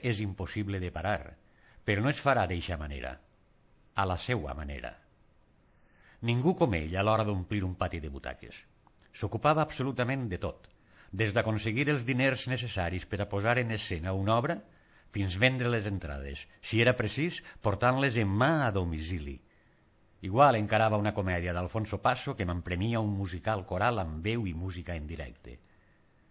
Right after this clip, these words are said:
Dotat d'una qualitat innata per aconseguir mecenatge, era únic per a projectar el fet teatral a l'àmbit social, implicant a les autoritats polítiques i econòmiques, i si haguera fet falta també a les religioses i a les militars,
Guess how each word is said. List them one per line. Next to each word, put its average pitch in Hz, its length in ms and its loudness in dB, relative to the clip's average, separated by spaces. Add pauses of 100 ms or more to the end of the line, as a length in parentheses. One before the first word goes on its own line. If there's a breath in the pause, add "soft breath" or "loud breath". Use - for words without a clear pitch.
(300 soft breath)
Dotat 120 340 2
d'una 123 200 2
qualitat 110 440 0
innata 90 500 -2
per 87 140 -4
aconseguir 90 500 -4
mecenatge, 90 600 -4 (400 loud breath)
era 135 160 4
únic 123 460 2
per 98 100 0
a 95 80 2
projectar 98 480 0
el 98 160 0
fet 127 240 -6
teatral 117 480 0
a 101 80 2
l'àmbit 107 320 -2
social, 90 540 -6 (340 loud breath)
implicant 107 460 0
a 127 80 4
les 110 100 2
autoritats 98 720 -4
polítiques 107 640 -2
i 95 80 -2
econòmiques, 82 720 -4 (160 loud breath)
i 92 80 -6
si 98 80 -2
haguera 120 320 0
fet - 240 -6
falta 95 320 -2
també 87 340 -2
a 127 60 2
les 95 180 0
religioses 98 800 -4
i 101 40 -2
a 82 80 -2
les 78 120 -6
militars, 80 720 -6